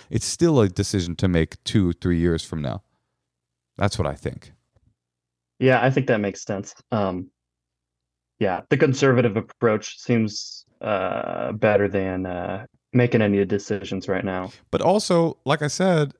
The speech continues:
Speaker 1: I mean, there's always gonna be a need. So this decision will not be less acute in three years. There will be people that'll go, "Please give me those eggs.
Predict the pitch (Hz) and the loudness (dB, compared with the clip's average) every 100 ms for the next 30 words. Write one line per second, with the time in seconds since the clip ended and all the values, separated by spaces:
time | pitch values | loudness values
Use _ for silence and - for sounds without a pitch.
0 | - 139 147 147 143 - _ _ _ - | -10 -2 0 0 -2 -6 _ _ _ -4
1 | 147 151 185 170 123 113 107 101 156 85 | 0 2 2 2 0 0 0 2 0 0
2 | 104 - - - 120 104 110 135 135 147 | -6 -16 -8 0 2 2 0 -2 -2 -2
3 | 151 147 117 110 113 113 107 87 104 120 | 0 0 0 0 -2 0 -2 2 0 0
4 | - 87 - 139 123 98 - 104 98 101 | -4 -10 -6 0 0 0 -6 -6 -2 0
5 | 98 120 127 95 101 92 95 92 85 95 | 2 2 4 2 0 0 0 -2 -4 -4
6 | 101 90 85 87 - 147 165 185 135 147 | -2 -2 -2 -6 -4 -2 0 0 -2 0
7 | 135 120 107 - 139 160 151 113 | 0 0 -2 0 2 2 2 -2